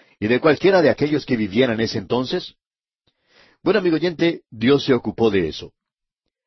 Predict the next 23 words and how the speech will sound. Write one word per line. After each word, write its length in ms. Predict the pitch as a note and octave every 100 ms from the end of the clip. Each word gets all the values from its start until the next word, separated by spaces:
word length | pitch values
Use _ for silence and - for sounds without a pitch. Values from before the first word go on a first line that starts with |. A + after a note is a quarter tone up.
| _
En 220 | - E3
Deuteronomio, 840 | D#3+ D3+ C3 F#3+ C#3+ C3+ A2 C3 C3
capítulo 460 | F2+ B2 A#2+ G#2
dieciocho, 580 | F2 E2 - G#2+ - B2+
versículos 760 | F#2+ - A2 - G2+ F#2 - -
veinte 420 | F#2+ A2 C3 A2
al 120 | F#2
veintidós, 680 | E2+ A#2+ G#2+ G#2 F2+ F2+ - _ _ _ _ _ _ -
podemos 340 | C#3+ G#3 B3
observar 420 | D3+ A#2+ G#2+ B2 D3
una 160 | C3+
porción 440 | - G#2+ F#2 C3+ C3+
de 100 | A2
la 100 | F#2+
ley 180 | A#2+
en 80 | B2+
particular 640 | G#2+ G2 A2 G2 F2 A2+ -
que 100 | G2+
está 240 | - A#2
relacionada 640 | A#2 G#2 - F#2 B2+ D3 A2+
con 160 | G#2
los 120 | F2+
profetas. 600 | - F2+ B2 - E2 -